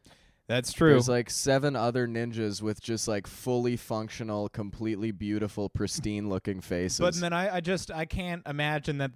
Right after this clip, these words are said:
Speaker 1: he was able to kill, like, five guys out of his graduating class and have none of them even worry about it.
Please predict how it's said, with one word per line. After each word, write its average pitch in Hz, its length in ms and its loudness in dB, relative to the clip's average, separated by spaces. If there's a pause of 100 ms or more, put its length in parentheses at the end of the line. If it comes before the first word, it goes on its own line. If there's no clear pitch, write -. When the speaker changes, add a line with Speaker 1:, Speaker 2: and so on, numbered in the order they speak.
Speaker 1:
he 139 200 0
was 139 180 2
able 143 220 0
to 135 100 0
kill, 139 300 4
like, 127 200 0
five 131 540 4
guys 117 480 4
out 104 160 0
of 101 80 -4
his 101 160 -4
graduating 104 680 0
class 98 500 -2
and 104 160 -10
have 101 260 -6
none 107 220 -4
of 98 140 -6
them 101 240 -4
even 101 300 -6
worry 95 340 -4
about 82 320 -6
it. 78 100 -16